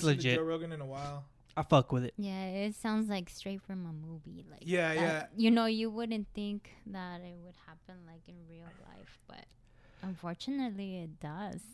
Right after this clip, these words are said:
Speaker 2: It,
Speaker 3: you
Speaker 2: what blew
Speaker 3: know?
Speaker 2: my mind is, like, she's my age, right?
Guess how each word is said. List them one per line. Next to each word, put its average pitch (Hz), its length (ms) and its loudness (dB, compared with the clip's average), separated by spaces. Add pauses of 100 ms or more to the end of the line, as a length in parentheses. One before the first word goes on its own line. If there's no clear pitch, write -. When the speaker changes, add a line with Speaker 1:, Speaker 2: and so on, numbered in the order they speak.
Speaker 2:
It, 170 80 6
Speaker 3:
you 175 80 8
Speaker 2:
what 185 200 12
blew 185 140 12
Speaker 3:
know? 262 60 12
Speaker 2:
my 240 180 12
mind 226 260 8
is, 170 120 10
like, 143 160 8
she's 175 220 0
my 165 220 10
age, 143 320 8
right? 123 320 2